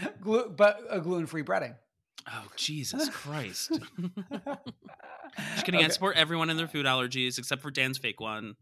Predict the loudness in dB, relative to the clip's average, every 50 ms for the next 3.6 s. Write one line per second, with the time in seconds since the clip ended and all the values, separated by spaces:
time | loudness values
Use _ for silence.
0 | _ _ -4 -2 -2 -2 -4 -6 -10 -16 -18 -18 _ _ _ _ -10 -10 -8 -10
1 | -8 -6 -6 -2 2 2 2 0 0 -6 -14 -12 -10 -8 -2 2 4 4 4 2
2 | 0 -4 -12 -12 -14 -20 -16 _ 2 2 4 6 4 4 2 2 2 2 2 2
3 | 0 2 4 6 8 8 8 6 4 0 -2